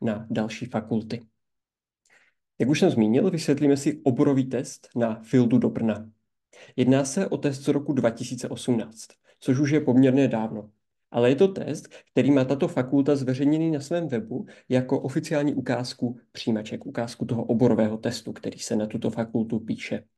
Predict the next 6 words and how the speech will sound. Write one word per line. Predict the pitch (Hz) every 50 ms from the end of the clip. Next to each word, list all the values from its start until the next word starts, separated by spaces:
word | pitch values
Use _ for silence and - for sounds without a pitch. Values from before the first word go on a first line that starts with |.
| _ _ _ _ _ _ _ _ _ _ _ _ _ -
A | 117
můžu | 113 117 127 147 190
potvrdit, | 185 139 - - 113 113 - 147 156 156 - - - - -
že | 127 131
opravdu | - - - - - 165 165 175
typově | 160 - - 180 185 165 123 - 110 117 143 190 226